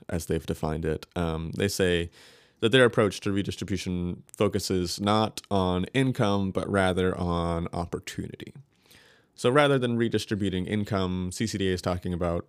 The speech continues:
how do we redistribute opportunity and the opportunities that we should all have to, to be successful, to be happy, to thrive. I think that everyone should have the opportunity to thrive. And the sad reality is that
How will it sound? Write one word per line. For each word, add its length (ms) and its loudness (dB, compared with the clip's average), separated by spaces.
how 140 0
do 60 4
we 160 4
redistribute 920 2
opportunity 540 -2
and 220 2
the 100 4
opportunities 720 0
that 240 0
we 160 0
should 160 0
all 180 4
have 600 -8
to, 540 -2
to 100 -2
be 80 2
successful, 760 2
to 140 -4
be 520 0
happy, 800 0
to 80 2
thrive. 600 2
I 100 0
think 200 0
that 100 4
everyone 580 4
should 180 -6
have 400 -2
the 140 -4
opportunity 560 -4
to 100 -10
thrive. 520 -6
And 100 0
the 40 2
sad 240 2
reality 460 4
is 160 -2
that 180 2